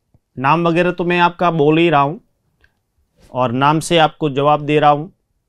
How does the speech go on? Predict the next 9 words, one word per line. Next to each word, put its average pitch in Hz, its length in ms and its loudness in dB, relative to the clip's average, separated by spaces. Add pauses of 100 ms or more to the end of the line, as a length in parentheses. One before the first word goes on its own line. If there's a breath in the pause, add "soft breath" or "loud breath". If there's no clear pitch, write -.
(300)
नाम 139 340 0
भी 160 100 2
आपका 151 320 0
बोला 143 280 0
जाएगा।" 143 520 2 (520)
कोशिश 165 380 -4
होगी 185 200 -2
हमेशा, 196 600 2
अम, 156 600 -12